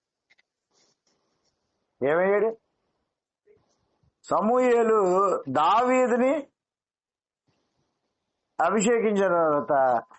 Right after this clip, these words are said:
దావీదు ఏమయ్యాడు? చెప్పండి రా, ఏమయ్యాడు? శక్తిమంతుడయ్యాడు. ఒక సింహాన్ని చంపాడు,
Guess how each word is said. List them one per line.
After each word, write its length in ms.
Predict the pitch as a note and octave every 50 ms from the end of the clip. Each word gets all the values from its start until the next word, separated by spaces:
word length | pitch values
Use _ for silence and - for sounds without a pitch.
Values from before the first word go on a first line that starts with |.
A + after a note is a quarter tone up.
| _ _ _ _ _ -
దావీదు 380 | C3+ E3 F3+ A3 B3+ C4+ C4+
ఏమయ్యాడు? 680 | C4 B3+ B3+ C4 C4 C4 C4 B3+ B3+ B3+ B3+ B3 B3+ B3+ - G3+ G3 G3+ G#3+ G#3+ - _ _ _ _ _ _ _ _ _ _ _ _ _ _ _ _ _ _ _ _ _ _ _ _ _ _ _ _ _ _ - -
చెప్పండి 380 | C#3+ - - C4 C#4+ D#4 C#4+ G#3
రా, 220 | G#3 G#3 G#3+ G#3+
ఏమయ్యాడు? 840 | G#3+ G3+ G#3 A3 A#3 A#3+ A#3+ B3 B3+ B3 C4+ C#4 C#4+ D4 C#4 G#3 - _ _ _ _ _ _ _ _ _ _ _ _ _ _ _ _ _ _ _ _ _ _ _ _ _ _ _ _ _ _ _ _ _ _ _ _ _ _ _ _ _ _ _ _ _ _ _ _ _ _ _ _ _ _ _ _ _ _ _ _ _ _ _ _ _ _ _ _ _ _ _ _ _ _ _ _ _ _ _ _ -
శక్తిమంతుడయ్యాడు. 1080 | D#3+ D3+ D3 - - E3+ F3 F3 D#3+ C#3+ C3+ C3+ B2 A#2+ A2+ G#2+ G2+ F#2 E2+ - - _ _ _ _ _ _ _ _ _ _ - A#2+
ఒక 80 | A#2
సింహాన్ని 540 | G#2+ - - D3+ D3 D#3 D#3+ F3 F3 F3 F3
చంపాడు, 420 | D3+ C#3+ C3 G2 - G#2+ E2+ E2